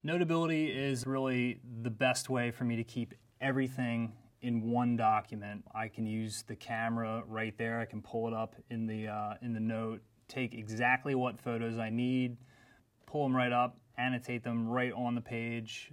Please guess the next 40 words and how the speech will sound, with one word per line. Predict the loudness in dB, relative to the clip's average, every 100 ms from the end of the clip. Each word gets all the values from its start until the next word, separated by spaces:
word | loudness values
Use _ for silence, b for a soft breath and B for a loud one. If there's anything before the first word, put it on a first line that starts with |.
| -10
um, | -6 -4 -4 -8 -12 _
make | -6 -4
all | -2 0
the | 2
manipulations | 0 -2 -2 -4 -2 -4
I | -2
need | -4 -4 -6
to, | -8 -8 -8 -12 -14
to | -10
have | -10 -10
clear | -10 -8 -6
information | -8 -8 -8 -10 -10 -10
for | -6
our | -6 -8
team. | -10 -6 -2 -2 -6 b b b b b b b -4
And | 0 0 -2
from | -2 0
there, | 2 4 4 4 2 -4 -10
when | -2 0
I | 0
wanna | 0
share | -2 -2 2 4 2
it | 0
with | -6
the | -8
production | -6 -2 -2 -2 -4
floor, | -4 -6 -6 -4 -6 -10 b b b b b
I'll | 0 0 2
export | 0 -2 -4 -2 -2
it | -4 -8 -10
into | -10 -8
Filament, | -8 -4 -2 -2 -4 -10 _ _ -10
and | -4 -2 -2 -2 -4 -6 2
that's | 4 4 -2 -8 -10 -10
a |
direct | -4 0 0 -2
link | -6 -6
to | -6 -4
our | -4
SharePoint | -6 -6 -6 -6 -10 -10